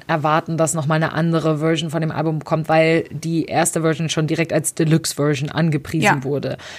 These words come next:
Speaker 1: Also die hatten damals wahrscheinlich schon im Plan, okay, wir machen eine Version, die halt einfach, wo ein bisschen mehr Zeug dabei ist und dann eine,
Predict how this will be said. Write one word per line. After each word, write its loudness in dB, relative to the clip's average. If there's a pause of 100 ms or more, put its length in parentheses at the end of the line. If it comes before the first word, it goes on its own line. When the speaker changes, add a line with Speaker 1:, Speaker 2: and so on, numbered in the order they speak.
(100)
Speaker 1:
Also 2
die 4
hatten 4
damals 2
wahrscheinlich 0
schon -2
im -2
Plan, 2
okay, 0
wir 0
machen 0
eine 0
Version, -2
die 0
halt 2
einfach, -2
wo 0
ein -2
bisschen -2
mehr 2
Zeug 0
dabei 2
ist 0
und -2
dann 0
eine, 0